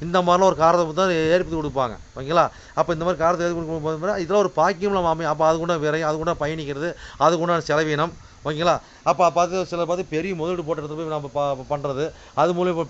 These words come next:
பெறக்கூடிய லாபம். இந்த மாதிரி காலகட்டம் பாத்தீங்கன்னாக்கா, நம்ம, நாம இளைய, இளைய ச-, அதாவது மூத்த சகோதர சகோதரிகளா இருக்கட்டும், இரண்டாம் தரமா இருக்கட்டும், வளர்ப்பு, வளர்ப்பு தந்தையாக இருக்கட்டும், இவங்களெல்லாம் பாத்தீங்கன்னா இந்த மாதிரி காலகட்டங்கள்ல கொஞ்சம் முடக்கடியா இருக்கு. இந்த மாதிரி காலத்தை விடும்போது பாத்தீங்கன்னாக்கா பெரும் உதவியாகவும் பெரும் நன்மையாகவும் இருக்கக்கூடிய வாய்ப்பை ஏற்படுத்தி கொடுப்பாங்க,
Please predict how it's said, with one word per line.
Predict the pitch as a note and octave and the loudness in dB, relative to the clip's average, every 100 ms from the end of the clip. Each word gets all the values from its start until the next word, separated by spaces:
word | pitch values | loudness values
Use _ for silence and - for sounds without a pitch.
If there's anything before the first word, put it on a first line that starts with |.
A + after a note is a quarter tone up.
| D#3 | 2
பெறக்கூடிய | D#3 D#3 C#3 | 2 0 2
லாபம். | C3+ D3 D3+ D#3 - - | 4 4 2 -4 -18 -14
இந்த | D#3 E3+ | -8 -2
மாதிரி | E3 | 0
காலகட்டம் | D#3+ F#3 F3 D#3+ | 2 2 0 -2
பாத்தீங்கன்னாக்கா, | D#3 D3+ D3 D3+ F3+ E3+ - - | -4 -4 -4 -2 -2 -4 -18 -10
நம்ம, | D3+ D#3+ D#3+ D#3 | -4 -2 -2 -2
நாம | E3 F3 G3 E3+ D3+ | -2 0 0 -2 -2
இளைய, | D#3 E3 | -2 -2
இளைய | D3+ F3 D#3 | 0 -2 0
ச-, | D3+ | 0
அதாவது | D3 D#3 | 0 -2
மூத்த | D3+ E3 D#3 | -4 -6 -6
சகோதர | D3+ E3 | -2 -2
சகோதரிகளா | D3+ D3+ D3+ | -2 -2 -2
இருக்கட்டும், | C#3+ C#3 D#3+ | -2 -6 -6
இரண்டாம் | C#3+ D#3+ D3 | -4 -4 -2
தரமா | D3+ D3 | -2 -2
இருக்கட்டும், | C#3+ C3+ D3+ | -4 -4 -2
வளர்ப்பு, | C#3+ D#3 D#3 C#3+ - - | -2 -2 -6 -10 -12 -2
வளர்ப்பு | D3 D#3+ | -2 0
தந்தையாக | D3 C#3+ D#3+ D3+ | -4 -2 -2 -2
இருக்கட்டும், | C#3+ C3 D3+ E3 - - - D3 | -4 -4 -4 -4 -8 -20 -10 -6
இவங்களெல்லாம் | D3+ E3+ F#3 D#3+ | -2 2 2 2
பாத்தீங்கன்னா | D3+ D#3 | -2 -4
இந்த | E3 | -4
மாதிரி | D#3 C3+ | -4 -2
காலகட்டங்கள்ல | E3+ D#3 D3+ C#3+ C#3 D3 F#3 - - | -2 -2 -6 -6 -2 0 -2 -6 -10
கொஞ்சம் | - D3+ B2 | -6 -4 -2
முடக்கடியா | C#3+ F3+ F#3+ F3 | -2 -2 -2 -2
இருக்கு. | E3+ E3+ | -2 -4
இந்த | E3 | -6
மாதிரி | D3 | -4
காலத்தை | C#3+ F#3 E3+ | -2 -2 -2
விடும்போது | E3 E3+ D#3 | -4 -4 -4
பாத்தீங்கன்னாக்கா | D3+ D3 F#3 G3+ | -4 -4 -4 -4
பெரும் | D#3+ F3+ D#3+ | -2 -2 -2
உதவியாகவும் | D#3+ E3+ E3+ F#3+ F3+ | -2 0 0 -2 -2
பெரும் | E3 D#3 | -4 -4
நன்மையாகவும் | D3 E3 E3 D#3+ | -6 -6 -4 -4
இருக்கக்கூடிய | C3+ C#3+ C#3+ | -4 -4 -2
வாய்ப்பை | D3+ F3+ | -2 -2
ஏற்படுத்தி | D#3 C#3 C3+ | -4 -4 -10
கொடுப்பாங்க, | B2 B2 | -8 -8